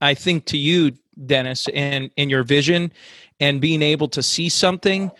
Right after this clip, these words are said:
where you, you see an opportunity and, and other people may have looked at that as it, it may not, it may have been underperforming or may not have been a great customer experience. And you looked at that and said, "Boy,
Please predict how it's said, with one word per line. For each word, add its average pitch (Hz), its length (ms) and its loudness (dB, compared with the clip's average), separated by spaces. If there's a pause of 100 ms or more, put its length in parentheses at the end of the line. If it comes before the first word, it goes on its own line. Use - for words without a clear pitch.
(240)
where 143 300 4
you, 151 260 0
you 156 180 -2
see 180 240 0
an 165 80 0
opportunity 151 920 0
and, 139 440 -2
and 131 320 -2
other 165 220 4
people 160 300 0
may 151 160 0
have 135 120 0
looked 143 240 -2
at 139 100 -10
that 143 260 2
as 131 260 -2 (360)
it, - 180 -2
it 143 200 0
may 147 200 0
not, 139 280 0
it 139 220 -2
may 143 340 -4
have 127 140 -2
been 135 160 0
underperforming 175 1080 0
or 135 300 4
may 143 200 -4
not 143 200 0
have 127 100 -4
been 143 140 2
a 123 40 -6
great 127 260 -2
customer 131 440 -6
experience. 165 680 0
And 135 160 -4
you 196 120 0
looked 196 200 0
at 143 80 0
that 139 160 0
and - 100 -10
said, 135 260 -6
"Boy, 160 360 2